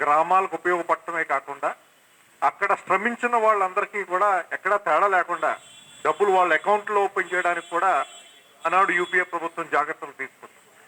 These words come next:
అయితే ఈ పథకాన్ని నరేంద్ర మోడీ గారు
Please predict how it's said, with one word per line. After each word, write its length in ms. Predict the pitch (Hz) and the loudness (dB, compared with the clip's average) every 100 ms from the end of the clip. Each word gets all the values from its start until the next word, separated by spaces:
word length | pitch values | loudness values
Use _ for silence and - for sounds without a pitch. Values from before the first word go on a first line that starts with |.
| - - _ _ - - - | -20 -20 _ _ -20 -20 -2
అయితే 600 | 165 196 240 226 196 202 - _ _ _ _ | -2 4 4 4 2 -2 -10 _ _ _ _
ఈ 520 | 165 208 226 226 226 220 - _ _ - _ - - - - - - - - - - - _ - | -6 0 2 2 0 -4 -14 _ _ -20 _ -20 -20 -20 -20 -20 -20 -20 -20 -20 -20 -20 _ 0
పథకాన్ని 720 | 175 - - 254 240 170 120 - - _ - - - _ _ _ _ _ 185 - 233 233 226 - - - _ 226 | 0 -2 -6 -4 0 -2 -2 -12 -20 _ -20 -20 -20 _ _ _ _ _ -20 -20 -20 -20 -20 -20 -20 -20 _ -4
నరేంద్ర 1500 | 165 - _ _ _ - _ _ _ - _ - 190 208 208 | -4 -6 _ _ _ -20 _ _ _ -20 _ -10 0 4 4
మోడీ 160 | 214 | 4
గారు 200 | 208 202 | 2 2